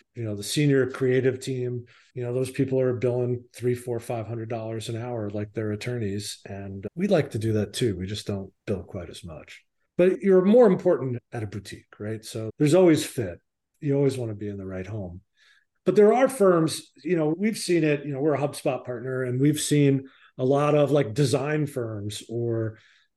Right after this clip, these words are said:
they were Salesforce implementers, now they're also HubSpot implementers. They're a very different beast than an agency, right? That can be a strategic partner to a C M O.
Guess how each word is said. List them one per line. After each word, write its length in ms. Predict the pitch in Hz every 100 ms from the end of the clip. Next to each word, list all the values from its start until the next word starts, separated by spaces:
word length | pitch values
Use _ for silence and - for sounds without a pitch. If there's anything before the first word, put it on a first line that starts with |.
| -
they 100 | 135
were 120 | 127
Salesforce 880 | 107 - 156 160 160 139 131 120 -
implementers, 720 | 135 131 123 123 117 120 104
now 180 | 123 123
they're 180 | 120 120
also 340 | 127 123 113
HubSpot 520 | 104 151 - - 95
implementers. 840 | 98 98 98 95 95 104 92 92 - _ _ - _ _ -
They're 140 | 170
a 60 | 160
very 260 | 180 190
different 400 | 143 160 147 135
beast 600 | 131 160 131 110 - - _ -
than 160 | 127
an 100 | 120
agency, 560 | 131 139 117 98 - 95
right? 200 | 98 104 -
That 100 | 127
can 120 | 143
be 160 | 139 147
a 40 |
strategic 560 | 135 - 117 135 113 113
partner 420 | 123 110 104 95 92
to 140 | 107
a 40 | 98
C 220 | - 95
M 100 | 85
O. 200 | - -